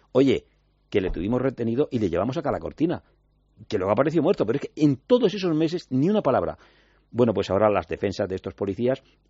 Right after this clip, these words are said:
lo que intentan es, eh, decir, "Sí, eh, detención ilegal o lo que sea, pero sí se le retuvo ile-, irregularmente", dicen ellos,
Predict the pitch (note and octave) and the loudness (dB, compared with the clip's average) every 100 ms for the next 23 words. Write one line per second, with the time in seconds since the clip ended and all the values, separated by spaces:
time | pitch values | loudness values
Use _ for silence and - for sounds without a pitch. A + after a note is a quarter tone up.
0 | _ - D#2+ D#2 D2 F2 E2+ G2+ A#2 - | _ -12 -8 -8 -6 -8 -4 -2 -2 -6
1 | _ - E2 D#2 D#2 - E2 E2 - F2+ | _ -6 -4 -4 -6 -10 -10 -10 -8 -10
2 | - C3 F2 _ _ _ _ _ _ _ | -2 -2 -2 _ _ _ _ _ _ _
3 | - G2 G#2 A2 G#2+ C3+ B2+ A#2+ C#3 D3+ | -10 -4 -2 -2 -2 -4 -2 0 0 -2
4 | - - A#2+ A2+ G2+ G2+ A#2 F2 G2 F2+ | -4 6 8 8 4 0 0 0 -2 -4
5 | - G2 F2+ F2+ E2+ G#2+ A#2+ A2 - G#2+ | -6 -6 -4 -4 -4 -2 0 -2 -4 -6
6 | G#2 C3+ B2 A#2+ A#2 B2 G2 E2 D2+ - | -4 0 2 2 6 6 4 0 -8 -12
7 | E2 F2+ E2+ C#2+ C2 - | -10 -10 -10 -12 -14 -20